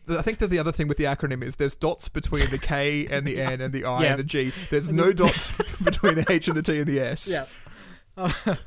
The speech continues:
Speaker 2: <laughs> okay, great. So, as yet to be determined
Speaker 1: U F C
Speaker 2: U F C w-,
Speaker 1: fighter.
Speaker 2: winner, champion, champion winner. Uh, male or female?
Speaker 1: Doesn't
Speaker 2: I'll put 'em
Speaker 1: matter.
Speaker 2: all in
Speaker 1: Yeah,
Speaker 2: there.
Speaker 1: Ro-, could
Speaker 2: All
Speaker 1: be
Speaker 2: of them
Speaker 1: Ronda
Speaker 2: in there.
Speaker 1: Rousey. Who
Speaker 2: Could be.
Speaker 1: knows? I,
Speaker 2: Could
Speaker 1: if
Speaker 2: be.
Speaker 1: she's still
Speaker 2: Who
Speaker 1: fighting,
Speaker 2: knows?
Speaker 1: I'm not really, I'm not really
Speaker 2: I have
Speaker 1: hundred percent
Speaker 2: never
Speaker 1: sure
Speaker 2: heard
Speaker 1: on
Speaker 2: of
Speaker 1: that.
Speaker 2: that person before, but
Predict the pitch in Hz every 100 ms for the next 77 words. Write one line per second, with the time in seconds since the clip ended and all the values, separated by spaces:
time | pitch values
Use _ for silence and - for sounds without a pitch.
0 | - - - 277 214 208 208 160 - 175
1 | 165 160 147 202 214 190 185 175 165 151
2 | 143 139 147 147 147 143 143 131 135 170
3 | 165 139 123 143 135 123 123 - 135 156
4 | 139 135 - 151 151 139 117 113 - -
5 | 151 147 139 123 123 107 101 - - -
6 | - 139 135 135 151 214 220 226 196 110
7 | 95 104 - - 165 226 - 202 196 190
8 | 180 107 165 - 214 233 214 165 127 120
9 | 269 - - - 330 - 135 - - 143
10 | 359 392 262 202 - 196 381 320 156 156
11 | 160 151 170 160 156 170 156 156 214 196
12 | 202 185 165 175 - - 143 127 123 120
13 | 160 165 151